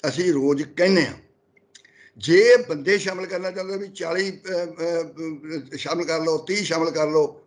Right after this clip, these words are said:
ਪੰਜ ਸ਼ਾਮਲ ਕਰ ਲਓ, ਇਹ ਤਾਂ ਮੇਰੇ ਮੁਤਾਬਕ ਨਹੀਂ ਕਰਨੇ ਚਾਹੀਦੇ, ਕਿਉਂਕਿ ਅਰਦਾਸ ਜਿਹੜੀ ਹੈ ਉਹ ਛਣ ਕੇ ਆਉਂਦੀ ਹੈ।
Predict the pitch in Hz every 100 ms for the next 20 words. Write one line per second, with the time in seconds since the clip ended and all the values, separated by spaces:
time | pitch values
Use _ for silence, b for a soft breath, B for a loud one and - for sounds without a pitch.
0 | - 190 180 160 160 156 160 156 - b
1 | b b b b - 160 160 165 151 156
2 | 151 156 165 156 170 175 143 135 107 104
3 | 95 _ _ _ _ _ _ 160 160 196
4 | - 127 110 113 147 175 - 147 120 120
5 | 165 165 B B - 180 196 - - 143
6 | 165 165 190 143 117 117 92